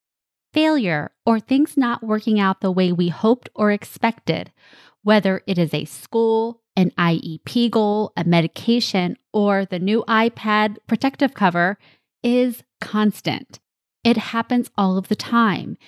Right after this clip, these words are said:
It is the rule and not the exception. That is why it is vital for us as autism parents to grow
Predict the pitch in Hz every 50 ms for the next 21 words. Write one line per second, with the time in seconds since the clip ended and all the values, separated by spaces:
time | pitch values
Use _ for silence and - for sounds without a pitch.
0 | - _ _ _ _ - 254 277 - - 254 226 - - 214 202 185 180 180 202
1 | 214 226 240 254 277 - - - 208 196 185 180 190 190 196 - - 190 202 -
2 | - 190 - - - 180 165 - - - - - 147 - - 147 - _ _ _
3 | - - - _ _ - 196 214 220 254 269 311 320 - 233 220 196 180 175 -
4 | _ - 214 214 240 233 - - - 202 202 196 214 208 - - 202 - - -
5 | 190 165 160 - - - 190 185 - - - 180 185 - - 226 233 - 233 226
6 | - - - 240 233 208 170 160 - - - - - - - 196 185 - 185 190
7 | 185 190 196 214 226